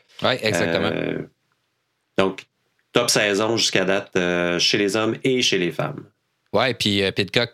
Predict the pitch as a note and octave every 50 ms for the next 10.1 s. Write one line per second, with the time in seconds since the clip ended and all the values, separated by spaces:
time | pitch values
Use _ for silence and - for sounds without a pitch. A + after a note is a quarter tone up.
0 | - - F#2+ F2+ F2+ F2 - - F2 - _ - C3 C3 C3+ A2 G2+ G2+ G2 A2
1 | B2 A#2+ G#2+ F#2 F2+ F2 F2 E2+ F2 F2 E2+ E2+ - _ _ _ _ _ - -
2 | G#2+ G2+ G#2 A2 G#2 A#2 A#2 A2 A2 G2 G2 G#2+ A2 A#2 A#2+ A#2+ G#2+ G2 F#2 F#2+
3 | F#2 F#2 F#2+ G2+ G2+ G2 - - D#3 D3+ - D#2+ E2+ F2 F2 E2+ E2+ F2+ G2 -
4 | G#2 G2 F#2 G2+ G2 - G2+ F2+ F2+ F2+ F2+ G2+ G#2 - - F#2 F2+ F2+ E2+ E2
5 | F2 F2+ F#2+ G2 G2 F2+ F2 E2+ E2 D#2+ E2+ - F#2 E2+ - - E2 E2 D#2+ E2
6 | E2 E2 E2 E2+ E2+ F2+ F#2 F#2+ F2+ E2+ F2 E2 D#2 _ - E2 D#2+ D#2+ E2 D#2+
7 | - - - - - - - _ _ _ - F2+ F2+ E2+ - G#2+ G#2+ B2+ C#3+ C#3
8 | - - E3 B2 - - D3+ D#3+ C#3 C3+ B2 A#2 - - C#3+ D#3 D#3 - - A2
9 | G#2+ G2+ G2+ G2+ G2 - - G#2+ G2 G2 F#2+ G#2 A#2 B2+ C3 A#2+ A2 - - F#2
10 | F2 E2+